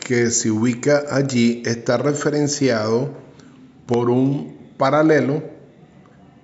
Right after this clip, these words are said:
y la intersección con un meridiano. Esa intersección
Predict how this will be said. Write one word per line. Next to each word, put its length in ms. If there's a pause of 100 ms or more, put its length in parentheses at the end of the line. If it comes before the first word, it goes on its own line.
(140)
y 160
la 240
intersección 920
con 240
un 120
meridiano. 640 (840)
Esa 240
intersección 1160